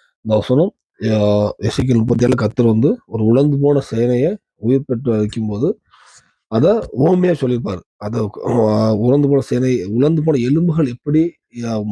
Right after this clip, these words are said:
மறுபடியும் உயிர் பெற்றுச்சோ, அதே மாதிரி இஸ்ரவேல் ஜனங்களுடைய நம்பிக்கை, அற்றுப்போன நம்பிக்கை, மறுபடி நாங்க சிறையிருப்புல இருக்கும்போது தன் சொந்த தேசத்துக்கு வருவா-, வரும், வருவோங்கிற நம்பிக்கை அற்று போயிருக்கலாம், ஆனா வரும், மறுபடியும் வர பண்ணுவேன் அப்படி சொல்லுவார்.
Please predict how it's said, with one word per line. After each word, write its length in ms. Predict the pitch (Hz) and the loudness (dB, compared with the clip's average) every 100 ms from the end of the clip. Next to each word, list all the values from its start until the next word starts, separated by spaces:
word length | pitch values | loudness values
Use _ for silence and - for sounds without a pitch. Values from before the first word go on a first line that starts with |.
| 101 101 | -6 -2
மறுபடியும் 260 | 123 139 | 0 2
உயிர் 160 | 131 147 | 2 0
பெற்றுச்சோ, 320 | 131 117 135 | -2 -2 -2
அதே 200 | 113 127 | 0 0
மாதிரி 220 | 131 147 | 0 -2
இஸ்ரவேல் 260 | - - 165 | -4 0 0
ஜனங்களுடைய 460 | 147 135 131 120 | 0 0 -2 -2
நம்பிக்கை, 480 | 104 147 175 160 175 | 0 0 0 0 -2
அற்றுப்போன 520 | - - - 160 170 | -2 -6 -4 -2 0
நம்பிக்கை, 400 | 135 123 131 127 | 0 -2 -2 -2
மறுபடி 440 | 104 113 139 139 147 | -2 0 0 0 0
நாங்க 400 | 123 120 113 107 - | 0 2 0 -4 -4
சிறையிருப்புல 340 | 147 170 160 156 | 0 2 2 0
இருக்கும்போது 540 | 139 131 110 104 208 _ _ - - - | 0 -2 -2 -4 -6 _ _ -20 -20 -6
தன் 160 | 131 | -2
சொந்த 220 | 120 147 170 | 0 2 2
தேசத்துக்கு 420 | 170 - 165 160 | 0 0 -2 -2
வருவா-, 420 | 131 120 110 85 | -2 -4 -6 -6
வரும், 320 | 107 135 151 113 | -4 -2 -4 -2
வருவோங்கிற 480 | 131 160 180 170 | 0 2 2 0
நம்பிக்கை 480 | 127 139 151 151 175 | 0 0 0 0 -2
அற்று 240 | 127 - 185 | -2 -4 0
போயிருக்கலாம், 580 | 175 165 123 110 123 120 _ _ | 0 0 -2 -6 -8 -8 _ _
ஆனா 260 | 110 117 120 | -4 -2 0
வரும், 280 | 117 147 | 0 0
மறுபடியும் 400 | 120 120 147 156 113 | -2 0 2 0 0
வர 100 | 131 | -2
பண்ணுவேன் 420 | 135 120 131 127 | 0 0 0 0
அப்படி 200 | - 120 | -6 -6
சொல்லுவார். 340 | 120 107 104 | -4 -2 -4